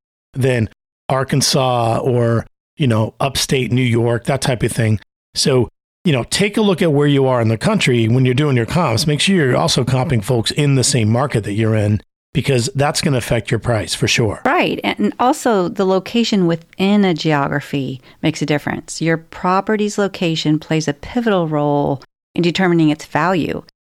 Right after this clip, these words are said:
Speaker 2: Factors such as proximity to popular attractions,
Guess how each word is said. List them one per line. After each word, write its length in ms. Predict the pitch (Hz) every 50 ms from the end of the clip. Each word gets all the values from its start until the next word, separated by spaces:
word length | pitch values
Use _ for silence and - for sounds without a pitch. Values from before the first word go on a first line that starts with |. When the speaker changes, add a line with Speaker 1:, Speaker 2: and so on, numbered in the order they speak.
| _ _ _ _ _ _ _ _ _ -
Speaker 2:
Factors 480 | - 180 180 180 - - 214 220 220
such 240 | - - 175 170 -
as 140 | 151 147 -
proximity 640 | - - - - - - - - 180 175 170 165 160
to 160 | 160 - 156
popular 580 | 139 - - 156 147 139 - - 143 135 135 123
attractions, 1300 | 120 - - - 185 190 202 208 214 - - - - 208 196 196 196 190 185 185 180 180 180 - -